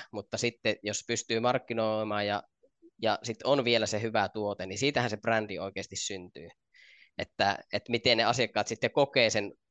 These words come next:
että on se niinku ne lupaukset, mitä me selitetään, että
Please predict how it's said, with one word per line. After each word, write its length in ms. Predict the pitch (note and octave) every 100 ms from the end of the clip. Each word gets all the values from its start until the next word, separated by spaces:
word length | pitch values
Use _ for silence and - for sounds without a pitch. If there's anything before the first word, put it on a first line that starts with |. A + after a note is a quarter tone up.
| _ _ _ -
että 200 | G2+ A#2
on 140 | C3
se 100 | C3
niinku 420 | A#2+ G#2+ G#2+ - -
ne 120 | A2+
lupaukset, 580 | A#2 C#3 F3 D#3 B2 A2+
mitä 280 | A#2+ A#2 A#2
me 80 | A#2
selitetään, 680 | C3+ C3 A#2+ A#2 A#2 G#2
että 240 | G#2+ G#2+